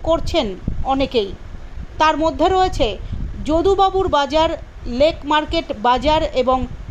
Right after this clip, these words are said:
গড়িয়াহাট বাজার। অভিযোগ পেয়ে ঠিক সেই মতোই টাস্ক ফোর্সের আধিকারিকরা প্রতি সপ্তাহে ভিজিট করছেন এই সমস্ত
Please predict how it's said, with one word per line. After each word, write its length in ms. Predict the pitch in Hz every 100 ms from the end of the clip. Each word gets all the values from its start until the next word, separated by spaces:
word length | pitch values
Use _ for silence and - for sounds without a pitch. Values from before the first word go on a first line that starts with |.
| - -
গড়িয়াহাট 640 | 294 320 381 349 359 359 - 226
বাজার। 400 | 233 208 214 196 - - - - - - - - - - - -
অভিযোগ 460 | 262 294 370 381 427 -
পেয়ে 240 | 392 403 403
ঠিক 180 | 359 359 -
সেই 280 | 339 330 320
মতোই 380 | 339 330 233 185 - - - - -
টাস্ক 280 | 330 339 - -
ফোর্সের 380 | 349 - 359 349
আধিকারিকরা 720 | 269 262 302 330 320 311 247 - - - - -
প্রতি 340 | 320 349 359 440 403
সপ্তাহে 580 | - 339 330 349 233 208
ভিজিট 340 | 277 285 330 -
করছেন 380 | 311 - 339 320 277
এই 260 | 269 330
সমস্ত 500 | 311 311 269 285 -